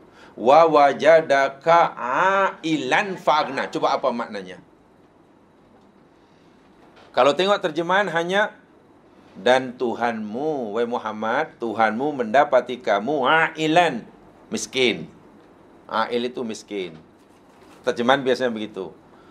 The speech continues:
"Fa'agna," lalu Tuhanmu menjadikan kamu kaya. Itu saja terjemahan, biasanya lah. Tapi subhanallah, ayat itu tidak sederhana itu maknanya. Ail itu, ya mas sekalian,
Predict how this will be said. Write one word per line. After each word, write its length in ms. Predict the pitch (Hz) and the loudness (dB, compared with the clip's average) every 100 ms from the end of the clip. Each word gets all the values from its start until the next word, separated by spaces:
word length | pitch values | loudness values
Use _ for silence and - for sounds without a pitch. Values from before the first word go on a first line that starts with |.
| - - - | -20 -6 2
"Fa'agna," 800 | 135 156 208 185 143 165 190 160 | 4 6 4 2 2 2 4 4
lalu 320 | 131 147 160 | 2 2 0
Tuhanmu 640 | 135 113 117 117 156 165 | -2 0 0 -2 -4 -4
menjadikan 560 | 120 110 104 104 135 135 | -4 -4 -4 -2 -2 0
kamu 560 | 110 107 139 160 - - - - | -2 -2 -6 -8 -18 -20 -20 -12
kaya. 480 | 107 104 98 90 71 - - - | -6 -2 0 0 -4 -16 -20 -14
Itu 240 | 208 226 339 | -12 -4 -2
saja 320 | 294 285 - | 0 0 0
terjemahan, 640 | - 127 113 98 90 82 - - 104 | 0 0 2 0 -2 -6 -12 -6 2
biasanya 640 | 117 - 113 107 95 78 | 4 4 -2 -2 -4 -6
lah. 20 | - - - - - - | -14 -20 -20 -20 -20 -4
Tapi 240 | 196 214 | -2 -2
subhanallah, 720 | - - - 190 185 190 180 | -2 -2 2 2 4 4 4
ayat 240 | 185 196 196 | 0 -6 -6
itu 80 | |
tidak 400 | 190 185 180 165 | -8 -2 -2 -2
sederhana 800 | - 208 - 170 151 - 170 180 | 0 0 2 0 -2 0 0 0
itu 320 | 175 170 - 165 | -4 -6 -4 -2
maknanya. 560 | 143 - 123 107 90 82 - _ _ - _ - - _ - - - - - - - - - - - - | -4 -8 -8 -10 -12 -16 -20 _ _ -20 _ -20 -20 _ -20 -20 -20 -20 -20 -20 -20 -20 -20 -20 -14 2
Ail 560 | 185 180 208 214 190 135 | 2 4 4 4 4 0
itu, 400 | 123 - 165 147 | -10 -6 -4 -2
ya 80 | |
mas 240 | 123 120 - | -4 -6 -10
sekalian, 480 | 90 90 101 139 | -4 -2 0 -2